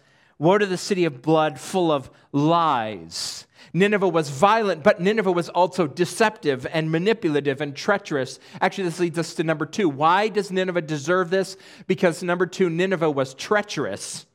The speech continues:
Nineveh was treacherous. And starting in verse four, um, we learn, again, they were not just violent, they were manipulative, they were deceptive. The nations that they did not invade and kill,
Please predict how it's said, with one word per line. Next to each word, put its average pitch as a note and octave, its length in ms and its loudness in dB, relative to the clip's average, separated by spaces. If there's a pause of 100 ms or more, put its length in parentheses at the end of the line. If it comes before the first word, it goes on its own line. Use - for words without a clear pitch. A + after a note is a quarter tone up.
(400)
Nineveh D#3 320 0
was B2+ 180 -4
treacherous. C3+ 840 -6 (500)
And F3+ 120 0
starting B3 300 4
in A#3+ 80 0
verse G#3+ 320 0
four, F3+ 800 0 (300)
um, E3+ 320 2
we A3 260 2
learn, G#3+ 320 4
again, F#3 340 0
they E3 120 2
were F3 100 2
not G#3+ 180 2
just F#3+ 200 -4
violent, F#3 760 2 (220)
they F#3+ 160 6
were F#3+ 140 4
manipulative, F#3 680 2
they F#3 140 6
were F3 180 -2
deceptive. F3 640 0 (220)
The F#3 100 4
nations A#3+ 540 2
that G#3+ 140 4
they G#3+ 100 4
did G#3 180 -2
not G#3 240 0
invade F#3+ 600 2
and F#3 200 -2
kill, G#3+ 560 4